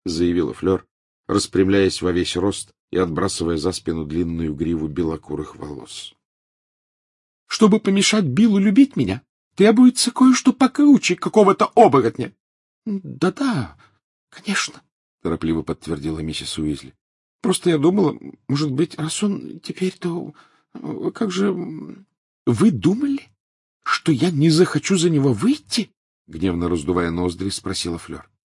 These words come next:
«Что меня интересует одна его внешность? По-моему, моей красоты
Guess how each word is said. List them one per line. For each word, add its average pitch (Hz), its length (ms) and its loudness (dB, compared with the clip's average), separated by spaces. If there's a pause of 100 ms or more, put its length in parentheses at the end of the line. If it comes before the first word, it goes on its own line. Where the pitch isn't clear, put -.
(220)
«Что - 220 2
меня 151 200 4
интересует 208 600 0
одна 214 300 4
его 190 200 4
внешность? 311 680 -4 (720)
По-моему, 170 540 2
моей 175 400 4
красоты 131 720 0